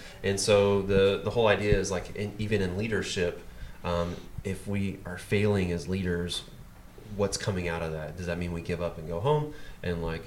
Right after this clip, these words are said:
we quit? Or what do we do next? What do we do tomorrow?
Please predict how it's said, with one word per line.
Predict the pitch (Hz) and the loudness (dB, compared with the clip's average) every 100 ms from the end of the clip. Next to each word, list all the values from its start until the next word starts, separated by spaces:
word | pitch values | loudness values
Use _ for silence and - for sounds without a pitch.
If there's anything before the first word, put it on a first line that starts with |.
| - | -12
we | 85 | -12
quit? | - 147 156 - - - - | -4 -2 -2 -4 -14 -16 -6
Or | 92 90 87 87 82 - - - - - - - - | -2 0 2 0 -2 -8 -16 -18 -18 -16 -18 -14 -4
what | 95 | -2
do | 90 | -2
we | 85 | -4
do | 87 85 - | -6 -8 -8
next? | 90 82 - - - | -8 -8 -8 -12 -8
What | 90 | -6
do | 90 | -6
we | |
do | 80 82 | -6 -8
tomorrow? | - 85 76 73 | -8 -8 -8 -8